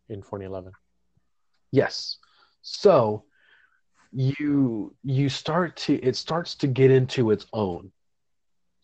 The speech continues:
Speaker 2: Uh, that's also when we got the, uh, what I think is the most misunderstood, uh, of all the B M Ws, um, and that is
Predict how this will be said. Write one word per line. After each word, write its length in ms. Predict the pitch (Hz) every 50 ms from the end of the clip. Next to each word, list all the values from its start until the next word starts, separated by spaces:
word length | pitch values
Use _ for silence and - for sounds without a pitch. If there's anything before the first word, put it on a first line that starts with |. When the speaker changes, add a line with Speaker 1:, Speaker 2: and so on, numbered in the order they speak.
| _ _ _ _ - -
Speaker 2:
Uh, 300 | 107 101 98 92 87 90
that's 180 | 110 120 -
also 280 | 131 117 117 117 - 123
when 160 | 110 113 110
we 80 | 110 107
got 340 | 101 - 107 104 104 98 - -
the, 340 | 101 98 101 101 95 95 87
uh, 200 | 87 90 87 87 - _ _ _ _ _ _ - - _ _ _ _ _ -
what 220 | 104 107 - - - -
I 220 | 143 160 185 196
think 460 | - - - 131 120 117 113 110 - -
is 180 | 117 113 107 104
the 100 | - 113
most 360 | 107 107 101 98 92 - -
misunderstood, 1500 | 107 110 123 131 135 147 151 139 - 131 123 117 110 107 104 101 - - - - - 117 113 107 101 98 95 92 101 98 - - _ _ _ _ _ _ _ _ -
uh, 420 | 101 95 87 85 82 80 80 80 -
of 200 | - 110 104 101 -
all 320 | - 110 113 113 117 117 113
the 100 | 110 107
B 180 | 98 104 101
M 100 | 98 92
Ws, 720 | 87 101 101 101 101 101 95 92 90 87 82 87 - - _ _ _ _ _ _ _ _ _ _ _ _ _ _ - -
um, 480 | 104 101 95 92 87 85 82 87 - _ _ _ _ _ _ _ _ _ _ _ -
and 220 | 110 107 104 98 98
that 260 | 113 110 110 110 104
is 760 | 104 104 101 98 95 95 92 95 95 92 - - - - -